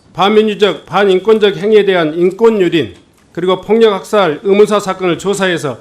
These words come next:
애곡된, 은폐된 진실을 밝혀내야 될 위치에 있습니다. 그럼에도 불구하고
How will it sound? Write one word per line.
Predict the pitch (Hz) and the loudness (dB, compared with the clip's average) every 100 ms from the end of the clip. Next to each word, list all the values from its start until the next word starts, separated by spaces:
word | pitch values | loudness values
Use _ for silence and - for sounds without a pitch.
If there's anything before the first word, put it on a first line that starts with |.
| _ _ _ - | _ _ _ -2
애곡된, | 196 254 254 247 226 135 - _ _ _ _ _ | 2 2 0 0 2 0 -8 _ _ _ _ _
은폐된 | 196 240 254 262 254 | 2 2 0 2 2
진실을 | 202 220 214 190 190 | 2 -2 0 -2 -2
밝혀내야 | - 208 202 240 202 180 151 | -2 -2 2 4 4 4 0
될 | 160 139 - _ _ | -2 -4 -8 _ _
위치에 | 180 180 226 185 151 | -10 -4 2 2 2
있습니다. | 131 151 131 95 _ _ _ _ _ _ _ _ _ | -4 -8 -8 -10 _ _ _ _ _ _ _ _ _
그럼에도 | 220 240 233 190 | 2 4 2 0
불구하고 | 202 220 202 175 | -2 0 0 -4